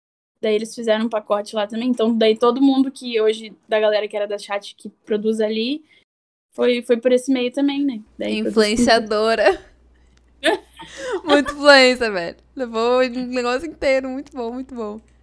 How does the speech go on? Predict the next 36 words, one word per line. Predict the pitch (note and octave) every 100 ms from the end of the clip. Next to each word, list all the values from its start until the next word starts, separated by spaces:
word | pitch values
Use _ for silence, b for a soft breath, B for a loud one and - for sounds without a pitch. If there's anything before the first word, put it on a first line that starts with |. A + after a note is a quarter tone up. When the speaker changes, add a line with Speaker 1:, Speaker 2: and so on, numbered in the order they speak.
| _ _ b b b
Speaker 2:
A | -
primeira | C4+ D#4+ D4 C4+ D4+ E4
música | D4 D4+ D#4+
que | D4+ D#4
tu, | - D4 C#4+ C#4+ C#4 C4+ B3+
que | C4
tu | C4+
fez | C4+ B3 B3+
foi | C4+
aquela | C4+ C4 B3+
que | C4
teve | C4+ C4+
mais | B3+ C4
streaming, | C4 C4 B3+ A3+
né? | G3 F#3+ G#3 _
Que | G#3+
tu | A3 G#3+
fez | G#3 G#3+ A3 -
autoral. | G#3+ G#3+ G#3+ G3 F3+ - _ _ _ _ _ _
A | -
primeira | G3+ G#3 G#3 G3
ali | F#3+
do | G#3
Spotify, | - G#3 - G3 F#3+
que |
é | G3
a | F#3+
mais | F#3+ F#3+ F#3+ F#3+ - -
popular. | F#3+ - G3 F3+ F#3
Acho | -
que | G3
é | G3
a |
primeira. | G3 G3 F#3+ F3+ F#3 _ _ _ _ _ _ _ _ _ _ _ _ _ _ - -
Speaker 1:
Ahn, | A#3+ A#3 A#3 A3+ A3+ A3+ - _ _ _ _ _ _ _ -
é, | - E4+